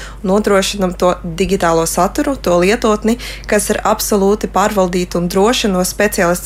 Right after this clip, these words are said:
skatu punkta. Un mēs nekādā gadījumā nesakām, ka mums ir jāatsakās no ārstiem un ārstniecības personām. Ārsti joprojām, eh, ir aktīvi digitālā satura radītāji un pārvaldīt-, eh,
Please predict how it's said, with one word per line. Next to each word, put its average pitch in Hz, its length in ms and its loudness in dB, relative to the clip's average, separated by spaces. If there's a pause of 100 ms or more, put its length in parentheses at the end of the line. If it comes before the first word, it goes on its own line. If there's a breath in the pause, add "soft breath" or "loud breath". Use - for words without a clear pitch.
skatu 185 300 -2
punkta. 180 480 -2 (420 loud breath)
Un 202 100 2
mēs 226 220 2
nekādā 208 400 2
gadījumā 196 500 2
nesakām, 190 560 0
ka 180 200 0
mums 190 300 -2
ir 185 120 -2
jāatsakās 180 580 -2
no 180 280 2 (320 loud breath)
ārstiem 196 520 2
un 190 100 2
ārstniecības 190 340 0
personām. 180 960 0 (100)
Ārsti 196 400 0
joprojām, 208 640 2
eh, 190 280 0
ir 190 380 2 (320 loud breath)
aktīvi 196 840 2
digitālā 185 440 2
satura 196 420 0
radītāji 185 500 0
un - 20 -8
pārvaldīt-, 170 640 0
eh, 175 220 -2